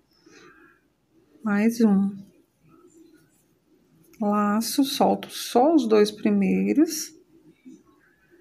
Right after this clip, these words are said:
Peraí. Puxei um fio a mais. Vou fazer novamente, ó. Dou uma laçada.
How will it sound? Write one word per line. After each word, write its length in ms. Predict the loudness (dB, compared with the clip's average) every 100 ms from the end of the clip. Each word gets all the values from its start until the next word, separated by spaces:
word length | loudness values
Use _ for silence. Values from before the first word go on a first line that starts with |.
| _ -20 _ _ _ _ _ _ _ -20 _ _ _ -20 -20 _ _ _ _ -6
Peraí. 580 | -4 -2 -2 -2 -4 -8 _ _ _ _ _ _ _ _ _ _ -4
Puxei 380 | -2 0 0 0
um 120 | 0
fio 260 | 0 0
a 100 | 2
mais. 480 | 2 0 -2 -4 -8
Vou 80 | -8
fazer 200 | -4 0
novamente, 720 | 2 4 4 4 2 -2 -4
ó. 140 | -4 -6 -12 _ _ -20 -20 -12 -2
Dou 140 | 2
uma 180 | 2 2
laçada. 1000 | 2 0 -4 -2 2 2 2 0 2